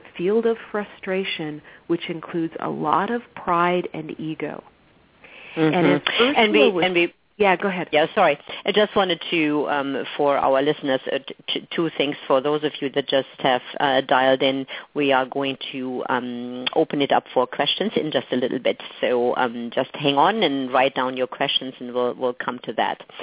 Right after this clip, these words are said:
Speaker 2: Um, which, of course, made me totally forget, <laughs> forgot what I wanted to say.
Speaker 1: Okay.
Speaker 2: So just
Speaker 1: Well,
Speaker 2: keep
Speaker 1: we're
Speaker 2: going.
Speaker 1: talking
Speaker 2: It'll
Speaker 1: about
Speaker 2: come back. <laughs>
Speaker 1: Yeah, I'll keep going with where I was going, and then we'll see if it comes back. We're talking about, um, ac-, oh, activating the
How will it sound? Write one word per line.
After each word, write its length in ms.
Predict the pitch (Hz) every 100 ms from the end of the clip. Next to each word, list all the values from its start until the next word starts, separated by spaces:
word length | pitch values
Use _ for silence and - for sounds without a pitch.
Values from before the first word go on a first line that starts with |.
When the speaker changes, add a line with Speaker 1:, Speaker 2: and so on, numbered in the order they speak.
| - - - -
Speaker 2:
Um, 1300 | 175 170 160 151 147 143 135 131 104 82 71 50 143 - - - _
which, 160 | 160 - -
of 120 | 139 -
course, 220 | 262 254 -
made 260 | 170 160 185
me 240 | 202 196 -
totally 320 | 269 269 247
forget, 280 | 240 175 - - -
<laughs> 180 | - 262
forgot 380 | - 190 202 -
what 140 | 175
I 40 | 170
wanted 280 | 170 151 -
to 80 | -
say. 120 | 165 139 -
Speaker 1:
Okay. 320 | 240 233 247 -
Speaker 2:
So 80 | 269
just 200 | 240 226
Speaker 1:
Well, 80 | 240
Speaker 2:
keep 80 | 262
Speaker 1:
we're 100 | 262
Speaker 2:
going. 220 | 165 156
Speaker 1:
talking 120 | -
Speaker 2:
It'll 100 | 254
Speaker 1:
about 120 | 214 233
Speaker 2:
come 140 | 175
back. 360 | 185 131 - -
<laughs> 60 | 339 214 -
Speaker 1:
Yeah, 500 | 233 247 233 214 208
I'll 140 | 220 226
keep 240 | - -
going 200 | 220 202
with 100 | 196
where 120 | 196 185
I 40 |
was 100 | 180 190
going, 180 | 175
and 60 | 165
then 60 | 160
we'll 100 | 160 -
see 60 |
if 60 | 180
it 120 | 170
comes 160 | 185 175
back. 200 | 170 151
We're 60 | 175
talking 480 | - 180 165 185 170
about, 340 | 165 156 147 - - - -
um, 280 | - 170 160 - -
ac-, 240 | 165 196 -
oh, 380 | 233 247 220 175 - - -
activating 420 | 240 247 254 247
the 60 | 202